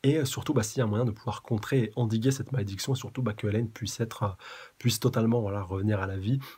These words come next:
sans, euh, directement être liée à, à Meraskila. Et quelque chose me dit que, par rapport à, voilà, l'éveil, bah, total des pouvoirs de, de Elisabeth, qui sont liés en plus à ses pouvoirs de déesse, on a bien vu avec, euh, ses deux yeux qui étaient revenus, peut-être qu'avant que justement cette échéance de trois jours se termine, elle pourra peut-être faire un sacrifice, ou alors peut-être qu'elle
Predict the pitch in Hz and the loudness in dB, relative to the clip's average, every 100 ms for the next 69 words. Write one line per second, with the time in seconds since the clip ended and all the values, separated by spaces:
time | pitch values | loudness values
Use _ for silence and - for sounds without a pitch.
0 | - - - - 139 139 101 107 104 - | -8 -6 -4 2 2 4 2 2 0 0
1 | 107 117 107 - 92 98 101 117 110 82 | 0 0 0 -2 -4 -2 0 0 0 -6
2 | 80 76 - - - 104 104 104 - 101 | -10 -12 -14 -10 -2 2 4 2 -2 -4
3 | 104 110 131 175 131 131 139 - 98 92 | -4 -2 0 2 4 4 2 -2 -2 -4
4 | 107 - 101 104 120 92 90 98 101 92 | -8 -8 -6 -2 -2 -2 -6 -6 -2 4
5 | 131 131 143 98 - 104 117 101 - 110 | 6 6 4 2 -2 -2 0 -2 -2 0
6 | 98 95 90 87 90 95 98 127 160 - | 0 -2 -8 -8 -6 -6 0 0 0 -4
7 | - 110 107 113 - - 104 - 101 95 | -2 0 2 2 0 -8 -8 -4 -4 0
8 | 110 104 95 101 110 101 - 110 98 101 | -2 -2 -4 -2 -2 -2 -6 -8 -4 -2
9 | 98 104 117 117 113 120 135 - - - | -4 -6 -8 -8 -4 -4 -4 -8 -8 -8
10 | - - - 160 - 131 131 139 104 110 | -12 0 4 4 6 6 6 4 0 2
11 | 113 110 104 - 113 110 - 107 107 113 | 2 2 0 2 2 0 -2 0 0 0
12 | 107 131 107 - 101 - 131 - 107 101 | 4 4 4 -2 -6 -2 -2 0 -2 -2
13 | - 107 107 - 135 101 107 107 107 - | -4 -6 -4 -4 -4 0 0 0 -6 -6
14 | 90 | -10